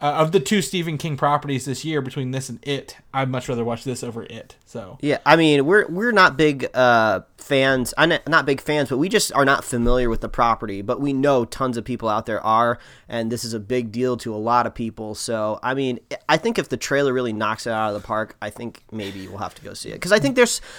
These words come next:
Speaker 2: there still might be some sort of H B O T V component into it too,
Speaker 1: Mm-hmm.
Speaker 2: and, uh, over here in this household, we, we love T V, so, uh, th-, I, we might have to see it just to watch the, the eventual H B O series, you know?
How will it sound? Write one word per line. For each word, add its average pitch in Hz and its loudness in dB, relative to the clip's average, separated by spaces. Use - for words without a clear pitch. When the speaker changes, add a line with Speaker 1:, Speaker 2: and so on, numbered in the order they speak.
Speaker 2:
there 185 2
still 202 2
might 202 2
be 190 -2
some 185 -4
sort 170 -2
of 123 -4
H 135 -4
B 143 2
O 135 2
T 123 -4
V 135 0
component 143 -2
into 139 -2
it 131 -4
too, 139 2
Speaker 1:
Mm-hmm. 113 0
Speaker 2:
and, 104 -8
uh, 135 -2
over 151 4
here 151 2
in 143 2
this 143 0
household, 127 2
we, 131 0
we 123 -4
love 123 2
T 117 -4
V, 110 -4
so, 104 -4
uh, 104 -2
th-, 113 -8
I, 113 0
we 123 -2
might 151 6
have 143 8
to 131 -8
see 139 2
it 113 2
just 123 -6
to 123 -2
watch 117 2
the, 117 -2
the 123 -2
eventual 120 -2
H 113 -2
B 113 -2
O 98 -2
series, 92 -10
you 101 -10
know? 101 -8